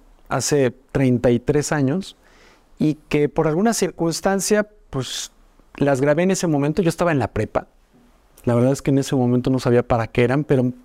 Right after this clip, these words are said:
tanto lo contaba que, pues, un día le dije, "Oye, pues, te voy a grabar". Y así con una grabadora de, de, de entrevistador, sí, sí, sí, tal cual, pues, ahí,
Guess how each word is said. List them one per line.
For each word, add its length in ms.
tanto 320
lo 140
contaba 580
que, 180
pues, 240
un 100
día 120
le 120
dije, 200
"Oye, 100
pues, 140
te 80
voy 120
a 40
grabar". 400
Y 40
así 200
con 140
una 120
grabadora 520
de, 380
de, 600
de 140
entrevistador, 1040
sí, 320
sí, 240
sí, 180
tal 220
cual, 260
pues, 240
ahí, 180